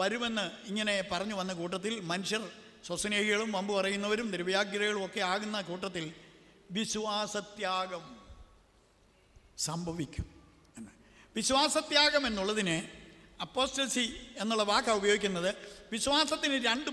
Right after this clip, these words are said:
മുഖങ്ങളുണ്ടെന്നുള്ളത് നിങ്ങൾ അറിയണം. ഒന്ന്, കർത്താവായ യേശുവിനെ രക്ഷകനായി വി-, വിശ്വസിക്കുന്നതാണ് ആദ്യത്തെ വിശ്വാസം. അവൻ്റെ അനുശാസനങ്ങളെ,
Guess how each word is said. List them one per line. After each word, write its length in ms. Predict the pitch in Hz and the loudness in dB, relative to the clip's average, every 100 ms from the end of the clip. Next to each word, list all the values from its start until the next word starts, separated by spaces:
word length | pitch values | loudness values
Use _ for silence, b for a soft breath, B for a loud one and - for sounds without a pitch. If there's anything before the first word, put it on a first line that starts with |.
| 240 | -4
മുഖങ്ങളുണ്ടെന്നുള്ളത് 800 | 240 285 294 233 220 202 214 214 | 2 2 2 0 -2 -4 -4 -4
നിങ്ങൾ 160 | 196 185 | -4 -4
അറിയണം. 240 | 180 180 170 180 | -4 -6 -8 -2
ഒന്ന്, 180 | 214 247 277 B B - | 0 2 0 B B 0
കർത്താവായ 680 | 196 - 285 311 320 302 302 254 | 0 2 2 4 6 6 6 6
യേശുവിനെ 420 | 226 254 254 262 247 214 | 4 2 0 2 2 2
രക്ഷകനായി 500 | 202 269 262 247 240 | 2 2 6 6 4
വി-, 120 | 196 226 | 0 -6
വിശ്വസിക്കുന്നതാണ് 640 | 190 214 185 202 185 196 240 226 | -6 -4 -6 -6 -2 -2 -2 -2
ആദ്യത്തെ 320 | 202 240 214 202 | -2 -2 -4 -4
വിശ്വാസം. 360 | 156 156 131 - - - - - b b b b b - | -6 -8 -12 -16 -16 -16 -20 -20 b b b b b 2
അവൻ്റെ 300 | 262 330 330 269 220 | 6 6 6 6 8
അനുശാസനങ്ങളെ, 920 | 254 254 269 294 262 277 262 262 277 | 6 6 8 8 6 4 4 6 8